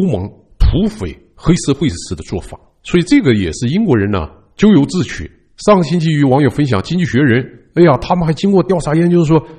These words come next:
中国的战狼的声音啊，这个分，分贝啊大大下降，就是似乎说，哎，习主席是不是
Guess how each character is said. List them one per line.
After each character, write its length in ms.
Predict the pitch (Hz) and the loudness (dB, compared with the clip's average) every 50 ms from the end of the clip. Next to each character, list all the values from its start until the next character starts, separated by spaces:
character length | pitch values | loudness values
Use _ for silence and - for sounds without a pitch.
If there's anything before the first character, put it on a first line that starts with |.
| - - | -20 -4
中 240 | - 214 233 240 202 | 0 2 2 4 4
国 120 | 147 156 | 2 2
的 100 | 147 143 | 2 2
战 300 | 120 - - 214 196 175 143 | 0 0 0 0 2 2 2
狼 180 | 123 117 147 | 2 0 0
的 220 | 160 156 139 120 - - - - _ _ - - - | 0 0 0 0 -2 -4 -12 -20 _ _ -8 -2 2
声 120 | 190 190 | 2 4
音 180 | 180 180 185 196 | 4 2 2 2
啊， 80 | 175 | 2
这 120 | 127 - 165 | 0 0 -2
个 60 | 135 | -4
分， 280 | - - - 185 196 170 - - | -2 0 0 0 0 0 -4 -8
分 320 | 131 - - 185 190 196 | -6 -2 0 2 2 2
贝 160 | 185 220 214 156 | 2 2 4 2
啊 160 | 110 85 80 - - - _ | 2 0 -2 -6 -12 -6 _
大 300 | - 196 190 170 - - | 0 0 0 0 -4 -8
大 140 | - - - | -12 -12 -12
下 180 | - - - - - | -10 -10 -10 -10 -6
降， 180 | - 139 117 - - - _ | -6 -6 -6 -6 -8 -18 _
就 120 | - - 175 | -2 2 2
是 140 | 175 143 - - - - - - | 2 2 2 -2 -10 -20 -20 -18
似 180 | - - - 190 | -10 -4 -4 -2
乎 140 | - 175 180 | -2 -2 -2
说， 160 | 151 170 165 - - - - - - - | 0 0 0 0 -2 -8 -20 -20 -8 -2
哎， 80 | 135 175 190 196 - - - _ _ | 0 0 0 -2 -6 -14 -20 _ _
习 220 | - - - 175 | -12 -4 -2 -2
主 100 | 190 160 139 | 0 2 0
席 60 | 139 | 0
是 160 | 135 - 180 | 0 -2 -4
不 80 | 170 151 | -6 -4
是 100 | 139 151 | -4 -2